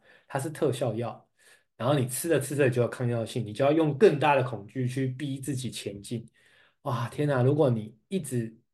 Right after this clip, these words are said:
自始至终都靠恐惧去推动你的话，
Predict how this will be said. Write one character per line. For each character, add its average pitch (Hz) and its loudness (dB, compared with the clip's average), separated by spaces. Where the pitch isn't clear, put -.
自 - -6
始 110 -4
至 123 -2
终 143 2
都 147 0
靠 151 0
恐 110 -6
惧 143 -8
去 131 -8
推 147 0
动 147 2
你 107 -6
的 101 -14
话， 110 -4